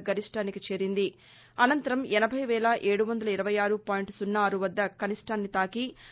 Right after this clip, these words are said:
ఆరు వందల ముప్పై ఎనిమిది పాయింట్ నాలుగు ఐదు పాయింట్ల నష్టంతో ఎనభై ఒక్క వేల యాభై వద్ద ముగిసింది. నిఫ్టీ సైతం రెండు వందల పద్దెనిమిది పాయింట్ ఎనిమిది ఐదు పాయింట్ల నష్టంతో ఇరవై నాలుగు వేల ఏడు వందల తొంభై ఐదు పాయింట్ ఏడు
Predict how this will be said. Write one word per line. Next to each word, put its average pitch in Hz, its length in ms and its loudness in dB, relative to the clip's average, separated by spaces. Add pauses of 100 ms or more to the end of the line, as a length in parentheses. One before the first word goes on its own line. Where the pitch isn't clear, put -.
(160)
ఆరు 262 220 10
వందల 277 240 -2
ముప్పై 208 340 -4
ఎనిమిది 214 320 -2
పాయింట్ 202 380 -2
నాలుగు 196 320 2
ఐదు 202 200 0
పాయింట్ల 196 380 -4
నష్టంతో 190 500 -2 (400)
ఎనభై 247 320 0
ఒక్క 277 180 -4
వేల 226 280 2 (240)
యాభై 233 340 6
వద్ద 220 220 -4
ముగిసింది. 196 540 -4 (160)
నిఫ్టీ 262 360 -2
సైతం 233 340 -2
రెండు 208 220 0
వందల 240 240 -2
పద్దెనిమిది 214 540 -2
పాయింట్ 202 360 -2
ఎనిమిది 202 300 -2
ఐదు 202 260 0
పాయింట్ల 196 360 -4
నష్టంతో 190 520 -4 (440)
ఇరవై 277 280 2
నాలుగు 233 360 0
వేల 214 180 2 (160)
ఏడు 214 220 4
వందల 226 220 -2
తొంభై 208 360 -2
ఐదు 202 260 0
పాయింట్ 196 440 -4
ఏడు 202 200 2